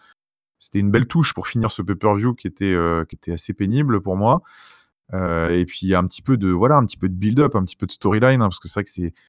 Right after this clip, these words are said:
c'est compliqué encore la E W à suivre quand on a l'habitude, euh, de la W W E, euh, bien polissée, on va dire, dans son fonctionnement avec des storylines, des weekly, euh, voilà, les, les, les histoires sont tracées. Là, euh, c'est vrai que là, à part si vous suivez un petit peu sur YouTube les Road, euh, Road to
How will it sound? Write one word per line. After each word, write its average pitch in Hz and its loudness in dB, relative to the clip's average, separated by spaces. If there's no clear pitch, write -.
c'est - -20
compliqué 120 0
encore 110 4
la 90 6
E 90 4
W 92 2
à 90 6
suivre 110 -4
quand - -10
on 85 -4
a 82 0
l'habitude, 87 -4
euh, 78 -4
de 92 -4
la 90 2
W 92 -2
W 90 -4
E, - -
euh, 98 4
bien 101 0
polissée, 110 0
on 107 0
va 92 2
dire, 104 2
dans 98 0
son 92 -8
fonctionnement 98 -2
avec 82 2
des 78 -8
storylines, 98 0
des 87 -2
weekly, 110 -2
euh, 87 0
voilà, 95 4
les, 85 2
les, 85 0
les 82 -4
histoires - -4
sont 85 -10
tracées. - -4
Là, 107 4
euh, 73 2
c'est - -8
vrai 104 2
que 110 -2
là, 104 6
à 98 2
part 107 0
si 110 -10
vous 104 -6
suivez 107 -4
un 104 2
petit - -8
peu 104 -8
sur 95 -6
YouTube 101 -6
les 87 -2
Road, 98 0
euh, 87 0
Road 87 -2
to - -20